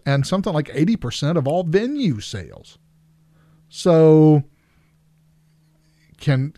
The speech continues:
can we say that having a private market in concert tickets is working out great for everybody? Well, no, somehow we've managed to get a, a, a monopoly there. Um, I,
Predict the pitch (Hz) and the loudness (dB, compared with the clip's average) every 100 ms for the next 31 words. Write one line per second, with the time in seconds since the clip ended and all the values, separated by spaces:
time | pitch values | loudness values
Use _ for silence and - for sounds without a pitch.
0 | - 147 135 131 139 - 139 147 131 113 | -4 -2 0 0 -2 -2 -2 -2 -2 -6
1 | 110 135 139 156 127 - 135 139 147 143 | -4 -4 -4 -4 -8 -8 -6 -4 -4 -6
2 | 135 131 143 147 147 135 123 120 - 131 | -4 -4 -4 -6 -8 -8 -10 -10 -8 -6
3 | 156 156 151 170 170 208 - 123 127 143 | -6 -6 -8 -8 -10 -10 -10 -8 -8 -6
4 | 156 147 139 _ _ 123 113 139 196 - | -6 -6 -8 _ _ -14 -8 -6 -6 -10
5 | 135 139 139 196 180 220 262 - _ _ | -12 -8 -6 -4 -4 -4 -8 -10 _ _
6 | _ - 165 254 165 233 - 165 196 196 | _ -8 -4 -4 -4 -6 -4 -4 -4 -2
7 | 196 180 156 156 175 185 - 170 156 175 | -2 -4 -6 -6 -6 -6 -8 -8 -6 -6
8 | 180 185 _ _ 180 - 175 170 165 185 | -6 -10 _ _ -16 -12 -6 -4 -4 -4
9 | 277 170 107 92 85 52 - _ _ _ | -8 -10 -12 -12 -16 -18 -20 _ _ _
10 | _ _ _ _ 147 143 139 139 139 131 | _ _ _ _ -2 0 2 0 -2 -4
11 | 131 _ _ _ _ _ _ _ _ _ | -6 _ _ _ _ _ _ _ _ _
12 | _ _ 135 139 | _ _ -12 -12